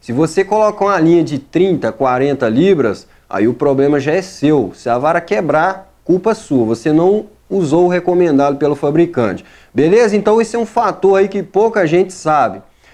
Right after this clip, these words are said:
Só que você não precisa respeitar isso,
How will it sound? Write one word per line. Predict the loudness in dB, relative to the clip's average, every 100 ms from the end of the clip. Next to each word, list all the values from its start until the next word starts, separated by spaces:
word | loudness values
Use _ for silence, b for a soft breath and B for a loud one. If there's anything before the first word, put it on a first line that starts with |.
| b b
Só | -20 -10 -2 0 0
que | 0 2 4 2 -2
você | -4 -4 0 0
não | 2 0
precisa | 0 0 -4 -2 0 2
respeitar | 2 0 -2 0 0 0 0 0
isso, | 0 -2 -6 -18